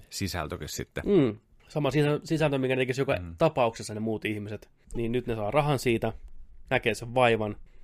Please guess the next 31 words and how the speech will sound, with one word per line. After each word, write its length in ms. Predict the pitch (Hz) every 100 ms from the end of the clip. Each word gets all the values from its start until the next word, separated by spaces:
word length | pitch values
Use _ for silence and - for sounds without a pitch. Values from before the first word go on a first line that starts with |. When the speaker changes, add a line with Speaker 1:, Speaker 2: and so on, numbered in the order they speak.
| - -
Speaker 2:
ja 80 | 113
löytyy 360 | 107 - 110 110 - -
viralliselta 400 | 123 113 107 104
sivulta. 400 | 110 87 53 - - - -
Win, 240 | 143 131
win, 260 | 123 117 104 _ -
win, 180 | 104 101
win. 140 | 73 - _ _ _ - 123
Musta 280 | 117 -
ty-, 240 | 113 - 131 -
tykkää, 220 | 120 110
että 160 | -
se 60 | 127
on 80 | 113
semmoinen 240 | 113 107
asenne, 320 | 117 113 98
että 100 | 98
se 60 | 104
ei 60 | 101
stressaa. 560 | - 101 - - 117 _ _ -
Päinvastoin 360 | 123 113 110 117
se 60 | 117
naureskeleekin 640 | 117 113 - 104 101 98
tuossa 220 | - 95
haastattelussa, 480 | 107 110 - - -
että 100 | -
hänestä 260 | 117 - 107
on 40 |
tosi 160 | 110 117
hauskaa, 500 | 117 110 - - -
että 200 | - -